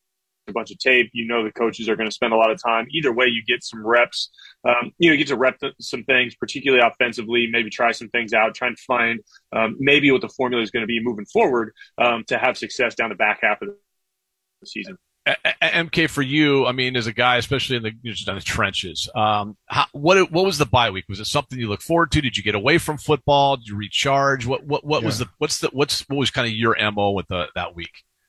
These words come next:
Speaker 3: You know, I, I think a lot of people will say two different things. Some people say it takes a little bit of focus away from football, which could be a bad thing. Uh, it takes your rhythm away. Some people would say or argue the fact that you can have some key players that need some more treatment time or some rest time.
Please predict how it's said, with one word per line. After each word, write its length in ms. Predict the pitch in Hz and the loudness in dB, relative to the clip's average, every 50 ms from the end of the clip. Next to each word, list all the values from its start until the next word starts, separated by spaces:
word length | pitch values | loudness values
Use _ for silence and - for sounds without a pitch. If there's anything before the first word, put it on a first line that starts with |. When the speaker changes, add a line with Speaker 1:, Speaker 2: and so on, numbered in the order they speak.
| _ _ _ _ _ | _ _ _ _ _
Speaker 3:
You 120 | 151 147 | 2 2
know, 140 | 156 156 156 | 4 6 6
I, 220 | 151 143 131 143 - - | 6 6 4 4 2 2
I 120 | 131 143 | 0 -2
think 220 | 147 - - 208 - | -2 -2 -8 -4 0
a 60 | 156 | 0
lot 240 | 127 120 107 127 147 | 2 2 2 2 0
of 140 | 156 - | -2 -4
people 300 | - 123 123 113 - 135 | -6 -6 -6 -6 -10 -14
will 100 | 123 120 | -12 -8
say 260 | 113 - - 131 117 113 | -6 -2 0 0 0 0
two 240 | - - - 127 120 | -2 -4 -8 -8 -6
different 380 | - 123 117 - - 117 - - | -4 -4 -4 -4 -8 -12 -10 -6
things. 400 | - 110 107 107 107 104 - - - - - | -4 -4 -4 -2 2 2 4 2 2 0 -2
Some 220 | - 143 143 143 | 0 0 0 0
people 240 | - 147 131 123 127 | 0 -2 0 0 -2
say 280 | 123 - 135 131 123 | 0 2 4 4 4
it 80 | 123 - | 4 4
takes 200 | - 143 131 - | 4 2 2 0
a 60 | 131 | -2
little 140 | 123 127 123 | -4 -4 -4
bit 100 | 117 113 | -6 -8
of 80 | 110 - | -10 -8
focus 380 | - 123 120 - 127 117 - | -6 -8 -6 -4 -6 -6 -4
away 260 | 113 107 107 113 113 | -6 -2 0 0 0
from 180 | 113 - 131 117 | 0 -2 -6 -10
football, 360 | - - 117 - 120 117 113 | -10 -12 -2 2 2 2 2
which 180 | 113 117 - - | 2 -2 -4 -4
could 140 | - 135 117 | -4 0 2
be 100 | 123 117 | 4 2
a 40 | |
bad 320 | 101 98 120 113 117 117 - | 4 2 2 2 2 2 2
thing. 240 | - 127 127 127 120 - - - - - - - _ | 2 0 0 0 -4 -10 -16 -18 -18 -18 -20 -4 _
Uh, 200 | - 123 117 113 113 | 4 4 4 4 2
it 40 | 101 | 2
takes 220 | - 139 131 - | 2 0 0 0
your 120 | - 113 98 | -4 -6 -8
rhythm 300 | 107 120 120 110 127 127 | -6 -6 -4 -4 -4 -4
away. 360 | 123 120 123 123 123 123 123 | -2 2 4 6 6 6 6
Some 260 | 120 - - 131 123 | 6 4 2 0 0
people 600 | - 120 123 110 - 123 123 120 120 120 120 131 135 | 0 -2 -2 -2 -4 -6 -4 -2 -2 -2 -4 -6 -4
would 180 | 123 120 117 - | -4 -2 2 4
say 440 | - - - 127 120 117 117 120 | 4 6 6 6 6 6 4 2
or 180 | 120 120 117 120 | 0 -2 -4 -4
argue 220 | 123 139 156 151 | -4 -2 -2 -2
the 80 | 131 120 | -4 -6
fact 380 | - _ 123 120 120 117 - _ | -4 _ -2 0 0 0 -2 _
that 340 | 123 117 117 117 117 113 - _ | -2 0 2 2 0 -2 -4 _
you 140 | 120 120 | -16 -14
can 120 | - - 123 | -12 -8 -4
have 240 | 113 117 117 117 - | 0 0 0 0 0
some 160 | - - 117 | -4 -8 -10
key 220 | - - - 135 - | -10 -6 -6 -6 -6
players 420 | - - 123 120 120 123 117 104 | -2 2 4 4 6 4 4 4
that 200 | - 117 113 - | 2 2 0 0
need 280 | - 120 120 120 - - | -2 -2 -2 0 0 -2
some 100 | - 120 | -2 -2
more 140 | 117 113 | -6 -10
treatment 540 | 110 - - - 139 135 131 131 117 117 - | -8 -8 -6 -6 -4 -6 -4 -4 -4 -2 0
time 360 | - 120 120 120 117 120 117 | 2 4 4 4 4 4 2
or 60 | 113 110 | 0 -4
some 180 | - 110 107 104 | -6 -8 -8 -4
rest 260 | 110 113 113 - - | 0 2 2 2 4
time. 340 | - 123 120 123 123 131 131 | 2 2 4 4 2 0 -2